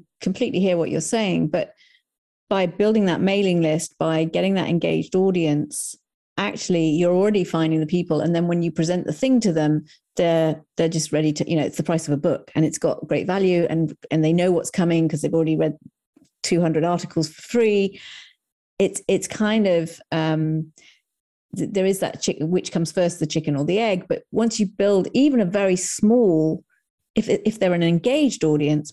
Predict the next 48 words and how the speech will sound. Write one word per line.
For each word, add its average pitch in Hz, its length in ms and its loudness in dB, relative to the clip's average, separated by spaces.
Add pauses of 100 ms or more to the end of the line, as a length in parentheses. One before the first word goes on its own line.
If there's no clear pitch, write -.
(120)
pretty 311 300 2
much 165 260 0
everything 160 420 0
you 160 140 2
offer 208 220 -2
to 175 160 -4
them 143 380 -2 (1080)
is, 175 420 -2 (140)
is 180 240 -2
just - 240 -8
there. 202 280 -2
And 156 120 0
they're, 156 200 2
and 160 160 0
they're, 156 280 0
you 175 100 0
know, 156 100 2
there's 160 180 -2
no, 185 180 2
there's 185 240 0
no 202 160 2
decision 175 580 0
for - 100 -2
them 165 420 0
to 160 100 -2
make. 151 360 -2
So 180 280 2 (280)
Seth 254 260 -2
Godin 190 280 2
now 165 160 2
writes 165 260 0
a 165 40 0
book, 190 240 0
I 175 100 -2
buy 165 260 -2
it. - 300 -8 (220)
I 190 80 0
don't 208 260 0
really 180 300 2
have 175 200 0
to 170 120 -4
read 170 180 0
too 170 140 -2
much - 180 -4
about 160 220 -2
what 170 100 2
it's - 140 -6
about. 156 420 -4